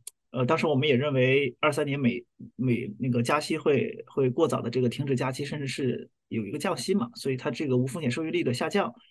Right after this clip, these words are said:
整体的话也会能够托-，把这个估值给托起来。所以当时认为港股可能会率先迎来牛市，那 A 股的话是走一个修复式，当然它那个估值的整体修复可能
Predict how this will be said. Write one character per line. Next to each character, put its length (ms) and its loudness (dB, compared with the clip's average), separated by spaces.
整 160 4
体 120 4
的 100 2
话 180 2
也 160 0
会 200 4
能 120 6
够 240 2
托-， 460 -6
把 120 -2
这 100 -2
个 80 0
估 160 -2
值 100 -4
给 100 -2
托 220 0
起 120 -2
来。 120 -4
所 140 2
以 60 4
当 180 6
时 140 2
认 120 6
为 340 6
港 220 4
股 140 6
可 160 -2
能 100 4
会 360 2
率 200 0
先 240 -4
迎 160 2
来 100 0
牛 200 4
市， 340 0
那 100 2
A 200 10
股 140 2
的 80 2
话 140 0
是 80 -4
走 160 -2
一 80 0
个 60 2
修 200 4
复 160 -2
式， 280 -4
当 120 -4
然 100 -4
它 140 -2
那 140 -4
个 220 2
估 120 -4
值 100 -2
的 120 2
整 120 -2
体 140 -2
修 160 0
复 180 -8
可 140 -4
能 180 0